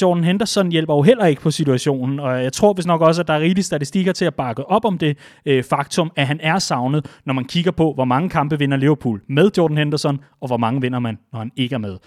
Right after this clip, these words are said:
Det var i hvert fald en pointe, der var vigtigt at spille ind, inden vi rykker mod F S G. Medmindre du har en kort kommentar til det, Riese.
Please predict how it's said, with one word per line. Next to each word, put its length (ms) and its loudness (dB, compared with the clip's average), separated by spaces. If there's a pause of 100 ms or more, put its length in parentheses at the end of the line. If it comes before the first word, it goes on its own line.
(240)
Det 0 -
var 80 10
i 40 8
hvert 160 6
fald 120 0
en 80 0
pointe, 300 0
der 100 -2
var 100 2
vigtigt 260 -2
at 60 0
spille 240 -2
ind, 140 -2
inden 160 -2
vi 120 0
rykker 240 0
mod 240 0
F 80 -12
S 80 -12
G. 200 -4
Medmindre 260 0
du 80 0
har 100 0
en 60 -6
kort 200 0
kommentar 340 0
til 140 -4
det, 100 -2
Riese. 220 -4